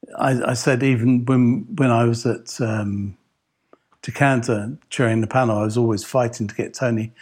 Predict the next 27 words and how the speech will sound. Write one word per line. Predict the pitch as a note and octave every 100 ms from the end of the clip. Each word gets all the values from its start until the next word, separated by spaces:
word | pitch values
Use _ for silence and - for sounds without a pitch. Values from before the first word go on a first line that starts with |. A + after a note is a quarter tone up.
| - - _
on | A#2+ A#2+
the |
panel. | A#2+ C#3 C3 G2 G#2 - - - -
And | C3+
the |
great | B2+ C#3 C3+
thing | C#3 B2
about | A#2 G#2+ -
Tony | D3+ C#3+ B2+ G#2+
was, | G#2+ G#2 G#2+ -
uh, | A2+
I | A2
mean, | A#2 A2+ A2+ - -
he | - D3+
was | C3+ A#2
hands-on. | B2+ B2 A#2 A#2 A#2 - - _ _ _ _ _ _ _ -
Tony | E3 E3
Jordan | B2 D3 C#3+ A#2+ A#2+
and | A2+
Brian | C3+ B2+ A#2+
Crozer | C3 B2 A#2 A#2+ A2 _ _ - _ -
were | C#3+ C3 B2+ B2+
the | A#2 A#2
two | - D#3 C#3+
people | A2+ C#3+ B2 B2+
who | A#2+ B2+
invented | A#2+ A#2 B2 A2+ A2+ A2+